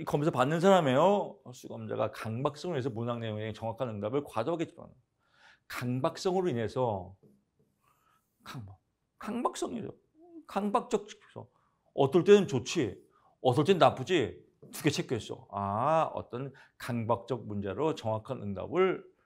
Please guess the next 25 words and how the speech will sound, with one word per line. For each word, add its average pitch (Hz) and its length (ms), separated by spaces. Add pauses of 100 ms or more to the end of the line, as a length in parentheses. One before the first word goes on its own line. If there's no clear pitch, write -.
(200)
잘 123 180
못할 107 420
때, - 240 (960)
수검자가 185 680
정신적 139 420
부주의의 151 540
혼란, 127 520 (680)
뭔 220 460
문제, 254 160
무슨 202 240
헷갈리니까 214 480
여기다 170 380
쓰고, 110 360
여기 160 200
쓸 - 160
거 208 120
여기다 139 260
쓰고, 104 360
이런 147 220
것들은 139 280
이제 170 160 (520)
빼는 254 240
겁니다. 110 640
투표할 247 500
때 170 340